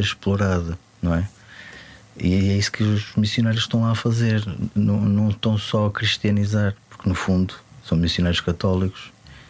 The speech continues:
e vão com o intuito de cristianizar, mas o, a, a função maior é mesmo ajudar a, a levar esperança e levar até também, eh, como é que eu ia dizer?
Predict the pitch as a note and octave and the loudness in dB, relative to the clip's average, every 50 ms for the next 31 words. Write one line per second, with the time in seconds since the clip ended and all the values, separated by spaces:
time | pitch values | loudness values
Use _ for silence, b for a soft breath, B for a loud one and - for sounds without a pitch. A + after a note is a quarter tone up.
0 | B B - D#2+ E2+ E2+ F#2 F2+ F2 - - F2+ F#2 F2+ E2+ - F#2+ F2+ F2 - | B B -2 0 0 2 2 0 0 2 2 2 2 2 0 0 0 -2 0 0
1 | G2 F2+ F2 F#2 F2+ F2+ - - - - - - F#2+ F#2+ F#2 F2+ F2 F2+ E2+ E2 | -2 0 2 0 0 -2 -4 -4 -4 -4 -2 0 2 2 2 2 2 2 2 2
2 | E2+ F2+ F#2 F#2 G2+ - - - - - - - - - - B2 - A#2+ B2 B2+ | 2 2 0 0 -2 -4 -6 -6 -10 -12 -20 -20 -14 -6 -6 -4 -2 -2 -2 0
3 | B2+ A2+ - - B2 - G2 - - A2+ G#2+ G#2 - - G2 F#2+ F#2 F2+ F2 E2+ | 0 0 -2 -2 -2 -2 -2 -2 0 0 0 0 0 0 2 2 2 2 2 2
4 | E2 D#2+ D#2+ - B B B B B B B B B B B B B - - F#2+ | 2 2 0 -2 B B B B B B B B B B B B B -6 -2 0
5 | G2 G2+ G#2 G#2+ G#2+ G#2 A2 G#2+ A2 A2+ - - G2 G#2 G#2+ G#2+ G#2 G#2 G#2+ G#2+ | 2 2 2 2 2 2 2 2 2 0 0 0 0 0 2 2 2 2 2 2
6 | G#2+ A2 G#2+ - - - G#2 G#2+ A2 G#2+ A2 A2 G#2+ A2 A2+ - - - - - | 0 0 -2 -4 -4 -2 0 2 2 2 2 2 0 0 -2 -4 -8 -18 -20 -20
7 | - - - - - - - - - - - - - - - - - - - - | -20 -20 -20 -20 -20 -20 -20 -20 -20 -20 -20 -20 -20 -20 -20 -20 -20 -20 -10 -2
8 | - F#2 G2+ A2+ A#2 - - - A#2 A2+ C3+ C#3 C3 - - - - _ _ - | 0 2 2 2 0 0 -2 0 0 0 2 0 -2 -4 -10 -20 -20 _ _ -20
9 | - - - - - G#2+ G#2 G2+ G#2 G2 G2+ G#2+ G#2+ A2 A#2+ A#2 A2 - A#2 A2 | -20 -20 -20 -8 -2 0 2 2 2 2 2 2 2 2 0 0 0 0 0 0
10 | A#2 A#2+ C#3 C#3 - - A2+ G#2+ G#2+ A2+ A#2 B2+ - - G#2 G2+ G#2+ A#2 - - | 0 0 -2 -6 -6 -2 0 2 2 2 2 0 0 0 0 0 0 -2 -4 -6
11 | - _ - - F#2+ F#2 - - G2+ G2+ G2 F#2+ F#2+ F#2 F#2 F2+ F2+ F2 E2+ | -14 _ -2 0 0 0 2 0 0 2 2 2 0 0 0 0 0 0 -2